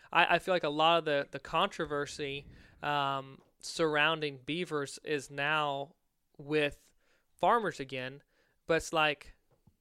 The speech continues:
man, we don't even realize what you're, what you're sinking your seed into this spring. It was built because of that beaver originally.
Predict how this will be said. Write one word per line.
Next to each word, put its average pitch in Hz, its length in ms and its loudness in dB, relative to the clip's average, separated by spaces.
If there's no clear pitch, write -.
man, 233 440 -2
we 233 120 -2
don't 269 160 0
even 208 160 -2
realize 175 580 4
what 170 300 4
you're, 175 240 2
what 175 240 2
you're 202 140 0
sinking 202 680 -2
your 165 340 4
seed 170 360 -8
into 156 480 -4
this 143 180 -4
spring. 143 640 -4
It 139 400 -8
was 139 160 -6
built 143 420 0
because 147 340 -6
of 143 60 -8
that 139 220 -4
beaver 135 460 -8
originally. - 500 -10